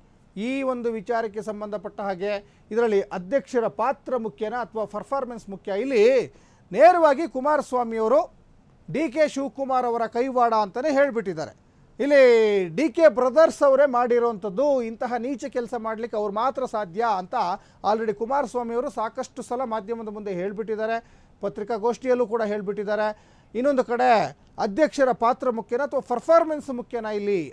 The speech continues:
ಅನ್ನುವಂತಹ ಉದ್ದೇಶ, ಅಂದ್ರೆ ತಪ್ಪು ಮಾಡಿದವ್ರು ಮುಖ್ಯನಾ ಅಥವಾ ಇವ್ರ ಮೇಲೆ ಆರೋಪ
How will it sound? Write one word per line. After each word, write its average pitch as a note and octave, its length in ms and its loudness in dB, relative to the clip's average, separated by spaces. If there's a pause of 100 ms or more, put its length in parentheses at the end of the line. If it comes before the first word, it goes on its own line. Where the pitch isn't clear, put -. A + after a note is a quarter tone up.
ಅನ್ನುವಂತಹ G#3+ 380 -10
ಉದ್ದೇಶ, G3+ 440 -2 (460)
ಅಂದ್ರೆ A#3+ 380 0
ತಪ್ಪು C4 360 -4
ಮಾಡಿದವ್ರು D4 480 2
ಮುಖ್ಯನಾ G3 460 -6 (800)
ಅಥವಾ D#4 260 4 (800)
ಇವ್ರ C4+ 180 -4
ಮೇಲೆ C#4+ 200 2
ಆರೋಪ C#4 340 6